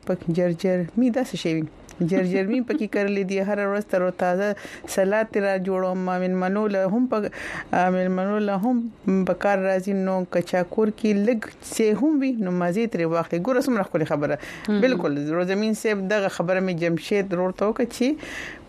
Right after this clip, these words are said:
Speaker 1: کور کې به خپله کولی شي، که نه؟ خو ډېر د، د، په دې باندې نن سبا خو سبزیان هم دونه ګرانې شوي دي. که
Speaker 2: آه.
Speaker 1: تاسو کور کې سبزي وکرئ،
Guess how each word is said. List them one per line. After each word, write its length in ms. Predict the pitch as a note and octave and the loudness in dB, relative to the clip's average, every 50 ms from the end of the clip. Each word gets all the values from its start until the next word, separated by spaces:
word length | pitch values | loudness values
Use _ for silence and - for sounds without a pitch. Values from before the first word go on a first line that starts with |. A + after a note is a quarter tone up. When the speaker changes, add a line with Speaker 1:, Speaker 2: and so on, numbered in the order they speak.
| - - - - | -18 -18 -8 -2
Speaker 1:
کور 160 | - E4 E4+ | 0 2 2
کې 120 | - - G#3+ | 2 0 0
به 100 | F3+ F#3 | -2 -2
خپله 240 | - - E4+ D4+ | 0 0 0 -2
کولی 380 | G3 - F3+ E3+ E3 E3 D#3 E3 | 0 0 0 0 0 0 -2 -4
شي، 140 | - - F3 | -4 -4 -6
که 120 | - - A#3+ | -4 -2 0
نه؟ 120 | D4 F#4 E4 | 0 0 0
خو 120 | C#4+ C#4 | 0 -2
ډېر 280 | A3 G3+ G3 A#3 C4 C4 | -2 -2 0 0 0 0
د، 260 | A#3+ G#3 F3 E3+ F3 F3+ E3+ | 0 -2 -2 -2 -2 -2 -2
د، 80 | F3 E3+ | -2 -2
په 60 | - F3+ | 0 0
دې 100 | F#3+ A#3 G#3+ | 0 2 0
باندې 180 | G#3+ G#3 G3+ G3+ A3+ | 0 0 0 0 2
نن 100 | C4 D#4 | 0 0
سبا 200 | D#4 C#4 A3+ A3 | 0 0 -2 -2
خو 60 | G3+ | -2
سبزیان 380 | G3 - G3+ G3 G#3+ B3 C4+ C4+ | -2 -2 -2 0 0 0 0 0
هم 100 | B3 A#3 G#3+ | 0 0 0
دونه 160 | A#3+ A#3+ A#3 | 0 0 0
ګرانې 300 | G#3+ G#3 G3+ G3+ G3+ G#3 - | 0 0 0 0 0 -2 -2
شوي 180 | - C#4+ D4 E4 | 0 0 0 0
دي. 80 | D#4+ | 0
که 120 | - - G#3 | 0 0 0
Speaker 2:
آه. 100 | G#3+ G#3 | 2 2
Speaker 1:
تاسو 220 | G#3 G3 G3 A3 | 2 2 0 0
کور 180 | F#3+ - C4+ C#4+ | 0 0 0 0
کې 120 | C4+ C#4 | 2 0
سبزي 300 | A#3 - G#3 G3 G3+ B3 | 0 0 -2 -2 0 -2
وکرئ، 360 | C4 C4 - E4 D#4+ D#4 D4 | -2 0 0 0 0 0 0